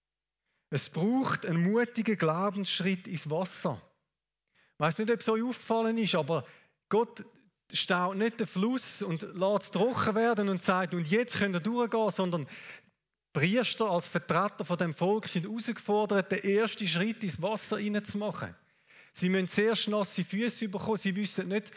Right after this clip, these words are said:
was passiert. Gott hat zwar schon gesagt, „Ja, ich werde euch einen Weg machen“,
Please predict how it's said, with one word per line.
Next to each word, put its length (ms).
was 180
passiert. 520
Gott 220
hat 140
zwar 140
schon 140
gesagt, 400
„Ja, 160
ich 160
werde 220
euch 100
einen 120
Weg 260
machen“, 320